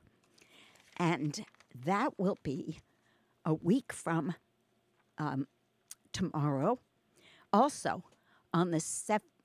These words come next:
on the seventh of May, uh, A Golden Thread, The Legacy of Pete Seeger. And this is actually a benefit for the Charlene Larson Center for the Performing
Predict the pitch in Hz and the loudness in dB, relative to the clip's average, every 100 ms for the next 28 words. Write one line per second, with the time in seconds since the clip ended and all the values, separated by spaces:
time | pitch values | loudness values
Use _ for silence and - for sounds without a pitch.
0 | _ _ _ _ 170 175 180 - 214 202 | _ _ _ _ 0 2 0 2 2 4
1 | 302 - - 247 285 233 165 131 175 262 | 2 0 -6 -2 4 6 6 4 2 2
2 | _ _ _ _ _ - - _ - 165 | _ _ _ _ _ -20 -20 _ -2 -2
3 | - 180 185 170 208 320 311 330 302 - | 2 2 4 6 6 6 4 2 2 -2
4 | - 190 214 156 120 - - _ _ 170 | -8 0 2 2 -2 -14 -20 _ _ -2
5 | 147 170 220 277 - 254 247 254 - 165 | 0 0 4 2 2 -2 0 -2 -4 -8
6 | - - 247 - - - 240 - - - | -6 -4 -4 -2 -4 0 0 0 -8 -8
7 | _ _ - - - - 208 208 339 - | _ _ -20 -20 -14 2 2 6 2 2
8 | - 226 220 - 202 247 - - 269 262 | 0 2 0 -2 0 0 -2 -2 -2 2
9 | 254 - 185 175 _ 190 220 - - 269 | 0 0 -2 -2 _ 2 2 2 -2 -4
10 | - - - _ - 208 214 220 214 _ | -6 -20 -20 _ 2 4 4 2 -2 _
11 | _ - _ _ 190 185 180 - 226 240 | _ -20 _ _ 0 0 0 4 4 6
12 | 240 196 175 185 - - 202 - 180 190 | 2 2 0 0 -4 -4 -4 0 -2 -2
13 | - - - 175 - 180 156 | -6 -10 -6 -8 -4 0 2